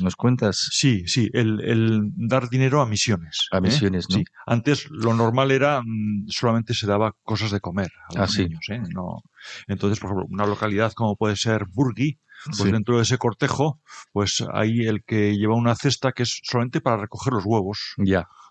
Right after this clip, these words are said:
Speaker 2: Otro lleva, pues, para recoger chorizos, eh,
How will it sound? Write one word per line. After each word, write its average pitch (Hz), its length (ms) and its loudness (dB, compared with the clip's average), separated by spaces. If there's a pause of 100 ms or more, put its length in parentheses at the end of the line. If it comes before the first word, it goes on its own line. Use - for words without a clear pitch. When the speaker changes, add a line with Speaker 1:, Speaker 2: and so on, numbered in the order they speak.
Speaker 2:
Otro 135 680 0
lleva, 123 360 0
pues, 127 160 -4
para 110 240 0
recoger 113 420 -2 (200)
chorizos, 117 1000 0 (220)
eh, 107 160 -2